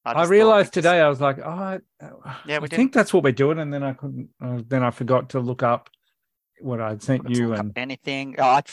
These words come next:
Speaker 1: did you send me anything? You might have sent me something.
Speaker 2: No, I don't think so.
Speaker 1: Yeah. <laughs>
Speaker 2: <laughs>
Speaker 1: This
Speaker 2: Good
Speaker 1: is,
Speaker 2: dream.
Speaker 1: so this is ten years, right?
Speaker 2: Yeah, to the day.
Speaker 1: Ten years to the day.
Speaker 2: So weird.
Speaker 1: Wow.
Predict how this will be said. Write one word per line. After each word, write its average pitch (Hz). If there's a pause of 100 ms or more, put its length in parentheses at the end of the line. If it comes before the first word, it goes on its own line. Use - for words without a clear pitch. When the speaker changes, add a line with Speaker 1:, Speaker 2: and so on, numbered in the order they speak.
(220)
Speaker 1:
did 147
you 165
send 175
me 175
anything? 208 (180)
You 143
might 147
have 139
sent -
me 113
something. 180
Speaker 2:
No, 190
I 190
don't 196
think 170
so. 143
Speaker 1:
Yeah. 139 (960)
<laughs> -
Speaker 2:
<laughs> - (1080)
Speaker 1:
This 202
Speaker 2:
Good 254
Speaker 1:
is, -
Speaker 2:
dream. 143
Speaker 1:
so -
this 214
is 220
ten 202
years, 175
right? 247 (260)
Speaker 2:
Yeah, 165
to 160
the 143
day. 139 (880)
Speaker 1:
Ten 151
years 156
to -
the 135
day. 131 (140)
Speaker 2:
So 147
weird. 127 (720)
Speaker 1:
Wow. -